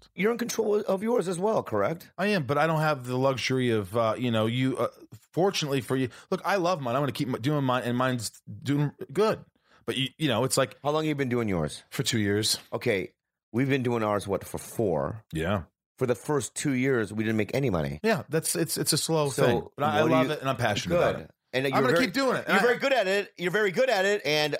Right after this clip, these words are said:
Speaker 1: you know, when I, when you did ours, w-, before you even had this one, I thought to myself, "This is something that's down Mikey's fucking lane, man."
Speaker 2: Well, thanks, dude. And
Speaker 1: Yeah,
Speaker 2: you, by
Speaker 1: and,
Speaker 2: the way,
Speaker 1: and,
Speaker 2: you've
Speaker 1: and
Speaker 2: been so supportive. With
Speaker 1: and I will always do yours, and you'll always do ours. You're
Speaker 2: Always.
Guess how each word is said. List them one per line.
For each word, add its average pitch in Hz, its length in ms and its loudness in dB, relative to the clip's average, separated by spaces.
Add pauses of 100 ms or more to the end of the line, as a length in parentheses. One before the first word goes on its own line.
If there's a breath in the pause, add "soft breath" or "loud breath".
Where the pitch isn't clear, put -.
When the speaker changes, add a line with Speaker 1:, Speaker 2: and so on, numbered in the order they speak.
(100)
Speaker 1:
you 156 140 -2
know, 165 60 2
when 156 140 0
I, 156 120 2
when 143 180 -4
you 156 100 -2
did 160 160 0
ours, 143 480 2
w-, 117 300 -6
before 131 260 0
you 135 100 0
even 127 100 0
had 135 240 0
this 123 160 0
one, 113 280 0
I 113 120 0
thought 120 240 0
to 120 80 -4
myself, 110 480 0 (340)
"This 131 220 0
is 131 180 0
something 123 380 0
that's 110 240 0 (180)
down 110 480 0
Mikey's 107 500 -2
fucking 107 380 0
lane, 131 240 0
man." 90 420 -2
Speaker 2:
Well, 123 80 0
thanks, 113 340 0
dude. 92 140 -8
And 165 120 0
Speaker 1:
Yeah, - 120 4
Speaker 2:
you, 156 60 4
by 190 60 4
Speaker 1:
and, 185 60 4
Speaker 2:
the 165 40 4
way, 160 60 2
Speaker 1:
and, 156 60 0
Speaker 2:
you've 156 100 4
Speaker 1:
and 196 80 0
Speaker 2:
been 147 40 -6
so 151 140 0
supportive. 95 480 -2
With 85 60 -2
Speaker 1:
and 156 80 2
I 170 60 4
will 190 140 -2
always 220 360 0
do 135 120 -6
yours, 104 360 0
and 120 100 0
you'll 131 160 0
always 143 200 0
do 147 120 -2
ours. 143 340 0
You're 98 220 0
Speaker 2:
Always. 113 120 4